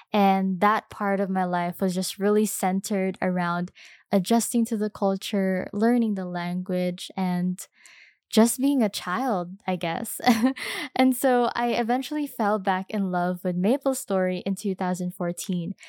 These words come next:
Um, this was the year that I was in first year college. And so with the onset of academics and extracurriculars, though, I definitely had to shift my priorities. And so I ended up, you know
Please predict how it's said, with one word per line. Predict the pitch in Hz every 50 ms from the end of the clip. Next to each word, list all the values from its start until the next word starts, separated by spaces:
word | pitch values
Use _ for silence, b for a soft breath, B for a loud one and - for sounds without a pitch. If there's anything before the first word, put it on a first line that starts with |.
| B B B B B
Um, | - 185 180 180 175 175 175 175 185
this | - 220 208
was | 240 226 208
the | 214 214
year | 208 208 208 208
that | 190 196 180 -
I | - 180 180
was | 180 175 180 175
in | 180 175 175 170 175 196 -
first | - - 196 196 - - 190
year | 185 180
college. | - - 202 196 208 233 247 254 262 247 - - B B B B B B B B
And | - 214 208 202
so | - - 220 208 202 - - _ _
with | - 208 233 247 208
the | 220 233 214 -
onset | 214 220 220 226 214 - 240 214 - 208
of | 202 185 185 -
academics | 190 190 - 202 185 - 208 214 214 208 214 214 - - -
and | - 190 185
extracurriculars, | - 196 - - - - 190 - - 190 185 190 220 226 - 254 220 196 180 180 180 -
though, | - 175 175 175 180 185 B B B B B B B
I | 202 208
definitely | 202 180 - 214 214 - 240 233 233 220 220 226 220
had | 208 - - 190 190 196 196 -
to | - 202
shift | 185 - - - 190 190 190 - _ -
my | 185 175 175 180
priorities. | - - 185 180 190 240 285 294 262 214 196 190 190 196 196 -
And | - 202 196 -
so | - 202 190 185 185 -
I | 196
ended | 185 202 214 202 208 196 196
up, | 185 185 185 _ _ B B B B B B
you | - 196
know | 190 185 180 180 175